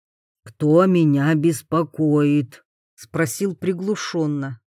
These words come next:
«Начальничек», ответил ему телефон, «ты только не выдавай. Знаем мы вас, жандармов.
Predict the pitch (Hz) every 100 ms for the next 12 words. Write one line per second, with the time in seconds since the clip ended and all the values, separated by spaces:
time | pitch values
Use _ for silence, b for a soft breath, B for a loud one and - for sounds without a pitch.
0 | _ _ _ _ _ 151 139 - 175 180
1 | 165 - 147 - - _ _ _ 156 156
2 | 170 - 160 151 165 156 170 170 - 165
3 | 156 131 _ _ _ - 160 180 160 175
4 | 165 156 160 165 151 131 127 117 _ _
5 | _ 147 139 170 170 151 151 147 147 139
6 | 135 120 139 120 147 143 143 139 139 135
7 | -